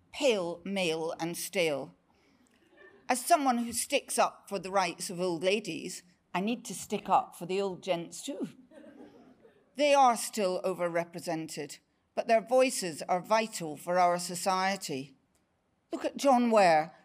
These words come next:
who just reported an excellent and important panorama on anti-Semitism.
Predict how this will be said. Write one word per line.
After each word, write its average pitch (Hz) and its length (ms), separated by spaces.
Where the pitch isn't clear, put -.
who 214 60
just 220 300
reported 214 680
an 185 260
excellent 196 680
and 185 140
important 196 800
panorama 190 880
on 170 160
anti-Semitism. 170 1080